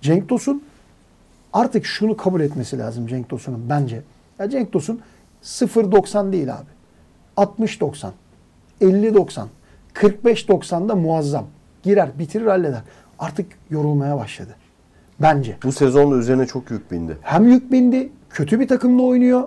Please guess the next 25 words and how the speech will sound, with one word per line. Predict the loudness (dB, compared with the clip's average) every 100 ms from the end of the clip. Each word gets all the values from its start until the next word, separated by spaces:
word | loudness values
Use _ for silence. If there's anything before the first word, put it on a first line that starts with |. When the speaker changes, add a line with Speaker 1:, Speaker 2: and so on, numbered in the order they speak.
| -6
Speaker 1:
sorumluluk | -8 -2 0 2 2
almaya | 0 2 0 0
çalışıyor | -2 -2 0 0
ama | 0
vücut | -2 -2 2 2
el | 4
vermiyor | 2 2 0 -2
artık | -4 -6
o | -6
sorumluluğa. | -6 -6 -6 -10 -12 -18 -20 -20 -4
Tek | 2 4
başına | 4 2 2
yapmak | 0 2 -2 -4
istiyor. | -10 -6 -4 -2
Görüyorsun | 2 4 4 0 -4
onu, | -4
iyi | -2 0
niyetinden | 2 0 0 -2
zaten | -2 -2 -2
şüphe | -6 -8 -6
yok. | -6 -8 -20 -20 -8
Ama | -6 -2
bir | 2
yerden | 4 6 4 2
sonra | 0 0 2 0